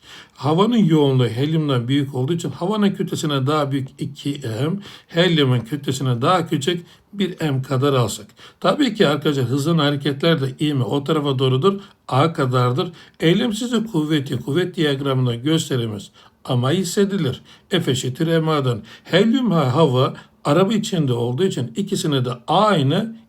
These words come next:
ivme etki eder. Yani A'lar aynı. Havanın yoğunluğu daha büyük olduğu için kütlesi daha büyük. Havanın kütlesi daha büyükse eylemsizliği daha büyük. Eski konumunu korumak ister. Arkadaşlar hava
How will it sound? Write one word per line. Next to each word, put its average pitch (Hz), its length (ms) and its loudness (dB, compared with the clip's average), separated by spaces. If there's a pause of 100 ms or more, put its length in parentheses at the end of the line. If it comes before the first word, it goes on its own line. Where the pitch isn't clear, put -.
ivme 160 240 2
etki 185 220 -2
eder. 147 140 0
Yani 131 320 0
A'lar 135 360 0
aynı. 120 240 -4 (420)
Havanın 196 560 2
yoğunluğu 147 580 2
daha 135 260 0
büyük 147 240 -2
olduğu 143 180 0
için 160 220 -4
kütlesi 131 460 -4
daha 139 280 2
büyük. 170 240 -2 (180)
Havanın 202 380 0
kütlesi 127 460 -4
daha 135 260 0
büyükse 170 420 -4
eylemsizliği 139 840 0
daha 143 260 0
büyük. 185 220 -2 (280)
Eski 165 500 -2
konumunu 143 640 0
korumak 131 500 0
ister. 110 280 -6 (360)
Arkadaşlar 165 460 2
hava 180 400 4